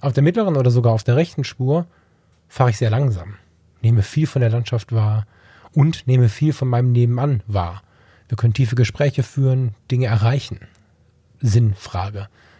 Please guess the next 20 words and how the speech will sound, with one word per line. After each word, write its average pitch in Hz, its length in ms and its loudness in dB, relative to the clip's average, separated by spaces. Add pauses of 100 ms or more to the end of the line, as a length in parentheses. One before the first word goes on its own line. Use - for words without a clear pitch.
Leistungsfrage, 143 920 0
linke 127 260 2
Spur, 127 240 0
Vollgas, 135 440 0
Sinnfrage, 120 680 0
rechte 113 220 -2
Spur, 107 280 -2
ganz 101 260 -4
entspannt. 101 480 -10 (2500)
Das, - 640 -4 (460)
also 127 260 2
diese 131 300 2
Frage 170 640 -4
um, 151 680 0
brauchen 156 460 0
wir 156 100 4
denn 139 220 2
alle 143 440 0 (160)
die 139 80 0
Überholspur? 180 880 -2